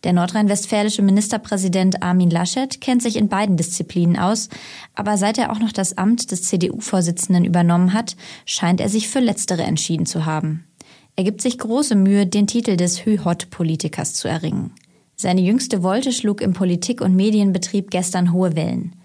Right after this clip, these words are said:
In der vergangenen Woche hatte Herr Laschet gemeinsam mit den anderen Länderchefs und der Bundeskanzlerin beschlossen, den Lockdown erst dann weiter zu lockern, wenn bundesweit die Inzidenzzahl von fünfunddreißig Personen pro hunderttausend Einwohnern erreicht ist.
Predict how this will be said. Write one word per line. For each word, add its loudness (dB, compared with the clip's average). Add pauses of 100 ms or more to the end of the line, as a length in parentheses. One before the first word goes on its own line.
(340)
In -2
der 0
vergangenen 2
Woche 0
hatte -2
Herr 2
Laschet -2
gemeinsam 2
mit 2
den -2
anderen 2
Länderchefs 0
und -2
der 0
Bundeskanzlerin 0
beschlossen, 0 (400)
den 2
Lockdown 0
erst -2
dann 2
weiter 0
zu -4
lockern, 0
wenn 2
bundesweit 0
die -4
Inzidenzzahl 0
von 0
fünfunddreißig 0
Personen 2
pro -2
hunderttausend 2
Einwohnern 2
erreicht -4
ist. -8